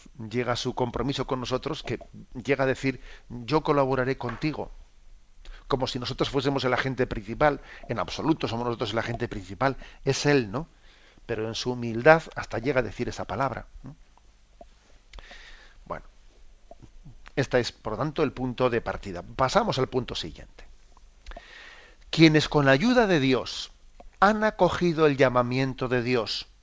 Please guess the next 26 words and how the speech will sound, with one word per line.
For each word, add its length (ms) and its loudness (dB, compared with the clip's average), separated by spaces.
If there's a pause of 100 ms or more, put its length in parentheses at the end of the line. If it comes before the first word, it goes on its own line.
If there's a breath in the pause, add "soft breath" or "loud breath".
(500 loud breath)
y 180 4
han 140 6
respondido 720 4
libremente 800 2
a 120 0
ella, 300 -2 (1700 loud breath)
se 180 -4
sienten, 480 4
por 140 2
su 200 -2
parte, 460 4
urgidos 840 0 (500 soft breath)
por 200 4
el 120 6
amor 320 4
de 160 2
Cristo, 600 0 (500 soft breath)
a 60 6
anunciar 600 2
por 180 4
todas 360 0
las 180 0
partes 460 2
en 100 -2
el 140 -2
mundo 480 -2